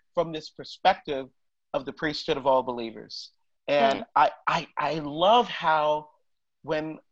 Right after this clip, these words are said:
Speaker 1: our bishops look at our clergy, they remind our clergy that they've been called to these, these, these places of service. They've been called to these ministries. And I wonder what it looks like for us to find meaningful ways to call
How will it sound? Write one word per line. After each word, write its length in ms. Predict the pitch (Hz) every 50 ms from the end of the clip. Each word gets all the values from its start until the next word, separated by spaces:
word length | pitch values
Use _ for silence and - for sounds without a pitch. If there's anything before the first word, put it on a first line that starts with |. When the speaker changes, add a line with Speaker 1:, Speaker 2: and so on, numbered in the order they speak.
| _ _ _ _ -
Speaker 1:
our 160 | 139 135 139
bishops 560 | 135 127 - 165 165 - - 185 165 - - -
look 180 | 160 156 -
at 80 | 160 139
our 80 | 131
clergy, 580 | 123 - - - 160 156 156 147 - - 135 127
they 120 | 120 131
remind 520 | 127 123 131 131 131 135 147 156 165 165 156
our 80 | 147
clergy 360 | 143 - - 139 131 127 139 131
that 160 | 120 120 -
they've 180 | 139 135 123
been 140 | 117 123 113
called 640 | - - - - 151 143 139 135 127 120 113 110 - _ _ _ _ _ _ _ _ _ _ _ _ _ -
to 140 | - 160
these, 380 | 131 123 143 139 131 127 - - _
these, 260 | - 135 135 127 - _ -
these 200 | 127 120 - -
places 560 | - - - 160 151 156 156 - 156 131 -
of 100 | 131 110
service. 640 | - - - 143 131 131 117 104 104 - - - -
They've 180 | 127 117 117 -
been 140 | 127 120
called 520 | 120 - - - 156 151 156 160 165 156 -
to 120 | - 143
these 240 | 135 131 127 117 -
ministries. 500 | 127 127 131 131 123 - - 123 117 113 _ - - - - - - -
And 100 | - 143
I 80 | 143 135
wonder 360 | 135 139 160 175 185 202 202
what 140 | 185 180 175
it 140 | 156 - 143
looks 260 | 143 160 156 - -
like 160 | 151 135 127 _ -
for 140 | - 117 -
us 340 | 143 135 135 135 - - - _ _ _ _ _ _ -
to 120 | - 147
find 440 | - - 156 143 139 143 139 143 147
meaningful 680 | 143 151 165 180 190 190 190 190 - - 180 165 151
ways 540 | 139 135 127 123 123 123 123 123 120 - _ _ _ _ _ _
to 120 | - - 135 -
call 720 | - - - - 175 165 160 160 160 160 156 156 160 160